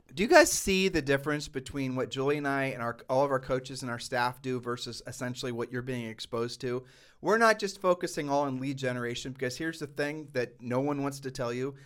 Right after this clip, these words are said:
Leads are the easiest damn thing to get in real estate. The very fact that you're paying for 'em is, uh, honestly, it's insanity. Here's the reason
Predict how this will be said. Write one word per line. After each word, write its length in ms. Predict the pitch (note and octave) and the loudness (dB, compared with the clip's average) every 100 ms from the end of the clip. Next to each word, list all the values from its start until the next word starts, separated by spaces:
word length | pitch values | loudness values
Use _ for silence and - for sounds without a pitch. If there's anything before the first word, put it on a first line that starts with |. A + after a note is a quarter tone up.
| - | -12
Leads 400 | - G#3+ C#4+ A#3 | -4 2 2 6
are 80 | A3+ | 6
the 160 | F#3+ G3 G#3 | 6 -2 -2
easiest 460 | A3+ G#3+ G#3+ G3 | -2 2 0 0
damn 320 | E3+ E3+ F#3+ F#3 | 4 4 4 4
thing 300 | F3+ F3 D#3 | 4 4 0
to 80 | |
get 200 | C#3+ D3 | 2 2
in 80 | C3 | 2
real 220 | B2+ C3+ | 4 4
estate. 300 | C3+ C#3 G2+ | 4 0 -6
The 80 | B2 | -4
very 260 | C#3+ F3+ A3 | 4 6 6
fact 280 | G3+ F3+ F3+ | 6 4 4
that 100 | C#3+ | -8
you're 80 | |
paying 340 | C#3 - C#3+ E3 | -6 -2 -2 -4
for 260 | - F3 | 0 2
'em 120 | F3 F3+ - - - | 2 0 -16 -20 -2
is, 220 | F3+ F3+ | 0 0
uh, 520 | F3 - _ - - E3+ | -4 -16 _ -12 -8 0
honestly, 460 | E3+ A#3+ B3 A#3+ | 4 4 4 4
it's 120 | G#3 G3 | 2 0
insanity. 580 | D#3 E3 C3 G#2 - - _ _ _ | -6 -4 -4 -6 -12 -18 _ _ _
Here's 380 | D#3+ F3 A3+ A3+ | 2 8 8 6
the 280 | - D#3+ E3+ | -8 -4 -2
reason 340 | E3+ E3 | -2 -4